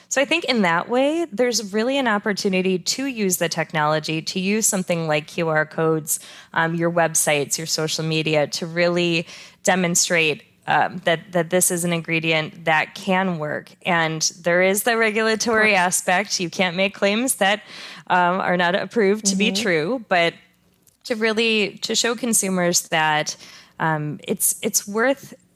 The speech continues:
Speaker 1: sometimes even having this placebo effect, honestly, to, when I drink tea, even if it's caffeinated, I feel somehow like I'm doing something better for myself than, than coffee,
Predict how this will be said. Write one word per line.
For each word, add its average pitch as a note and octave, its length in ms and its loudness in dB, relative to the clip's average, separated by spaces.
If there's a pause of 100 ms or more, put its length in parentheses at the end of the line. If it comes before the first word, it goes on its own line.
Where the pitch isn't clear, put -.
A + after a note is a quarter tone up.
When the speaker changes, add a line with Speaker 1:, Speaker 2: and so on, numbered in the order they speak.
(220)
Speaker 1:
sometimes G3 1000 0 (560)
even A#3 240 2
having G3+ 400 2
this F3+ 200 0
placebo D#3 680 -2
effect, C#3+ 420 -2
honestly, D3+ 720 -2
to, D#3 360 0 (100)
when G3 160 0
I A3 160 2
drink G#3 560 -2
tea, E3+ 480 0 (380)
even G3+ 180 2
if E4 100 0
it's - 160 -2
caffeinated, G#3 680 2
I F3+ 160 2
feel G3 260 2
somehow G3+ 600 2
like E3 220 2
I'm F3+ 280 2
doing F#3+ 260 2
something F3+ 420 0
better E3+ 240 2
for F3 140 -4
myself E3 540 0
than, D#3 320 -2
than F3 200 0
coffee, E3+ 600 0